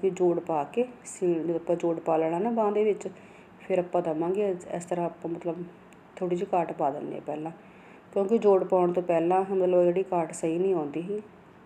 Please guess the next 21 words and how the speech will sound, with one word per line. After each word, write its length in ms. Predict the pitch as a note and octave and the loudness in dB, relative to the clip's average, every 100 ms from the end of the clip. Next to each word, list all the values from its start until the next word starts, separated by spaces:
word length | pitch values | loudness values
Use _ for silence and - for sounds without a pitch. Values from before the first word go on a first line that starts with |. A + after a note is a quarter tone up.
| - - - - - - - - - - - F3+ | -20 -20 -20 -20 -20 -20 -20 -20 -20 -20 -16 -2
ਜੋੜ 220 | F3+ F3 | 0 0
ਪਾ 220 | F3 E3+ | 2 0
ਕੇ 180 | D#3+ F3 | 0 -2
ਫਿਰ 220 | F3 E3+ | 0 -2
ਮਤਲਬ 260 | E3+ F3 E3 | -2 -4 -4
ਜਿਹੜੀ 180 | E3 F#3 | -2 -4
ਆਪਾਂ 260 | F#3 E3+ F3 - - - | -4 -6 -6 -14 -20 -16
ਸਹੀ 320 | - F3+ F3 | -4 0 0
ਸ਼ੇਪ 300 | - E3+ D#3 | 0 -2 -2
ਦੇ 120 | D3 | -6
ਦਾਂਗੇ 240 | C3+ C#3+ E3+ | -4 -6 -2
ਮੋਢੇ 340 | F3+ D#3+ F3+ | -2 -2 -2
ਦੀ, 140 | F3 G#3 - - - - - - - | -4 -6 -10 -20 -20 -20 -20 -20 -14
ਠੀਕ 160 | G#3 | -2
ਹੈ 60 | A3 | -2
ਜੀ। 140 | G#3 - - - - - - - - - - - - - - F3+ | -2 -8 -20 -20 -20 -20 -20 -20 -20 -20 -20 -20 -20 -20 -14 -6
ਲਓ 220 | F3 C#3+ - | -6 -6 -10
ਜੀ, 140 | - - - - - - - - - - - - - | -16 -18 -20 -20 -20 -20 -20 -20 -20 -20 -20 -20 -8
ਠੀਕ 160 | F#3+ | -4
ਹੈ 80 | G#3 | -4
ਜੀ, 120 | G3+ | -4